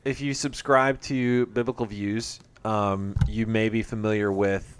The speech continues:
the story of the Tower of Babel, uh, which,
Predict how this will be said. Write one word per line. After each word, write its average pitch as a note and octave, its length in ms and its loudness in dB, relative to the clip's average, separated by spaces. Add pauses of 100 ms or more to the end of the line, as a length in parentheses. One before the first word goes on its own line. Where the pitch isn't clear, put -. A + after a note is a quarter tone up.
(160)
the G2 120 -4
story G2+ 400 0
of F#2 60 -8
the G2 60 -8
Tower F#2 300 -4
of F2 140 -8
Babel, F#2+ 480 -2 (840)
uh, G2 580 2
which, A2 600 2